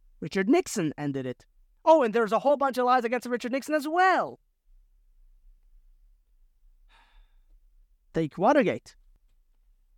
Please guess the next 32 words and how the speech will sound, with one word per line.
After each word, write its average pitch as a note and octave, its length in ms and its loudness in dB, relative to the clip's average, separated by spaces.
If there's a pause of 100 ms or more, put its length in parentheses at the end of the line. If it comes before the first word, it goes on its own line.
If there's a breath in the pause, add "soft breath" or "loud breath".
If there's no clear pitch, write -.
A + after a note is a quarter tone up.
(1080)
We're G#3 100 2
not C4 140 6
gonna B3 160 2
debunk A3+ 280 0
it G#3 80 -2
here G#3+ 140 2
because G3 220 -2
we G3 100 0
already F#3+ 260 0
talked G3+ 260 0
to G3+ 60 -2
previous E3+ 380 -6
episode. C#3+ 340 -8
Just E3+ 200 -2
go A3+ 180 4
back G#3 360 0
to G3+ 80 -8
previous G3+ 440 -4
episodes G#3+ 420 -4
and E3+ 120 -4
listen A3 220 0
to B3+ 100 0
that, G#3 200 0
then G3 140 -2
you'll F#3 240 -2
understand D#3 400 -4
exactly D#3 380 -2
where D3+ 180 -2
I'm C#3+ 80 -4
coming F#3+ 260 0
from. C3+ 200 -4
But D3 140 -2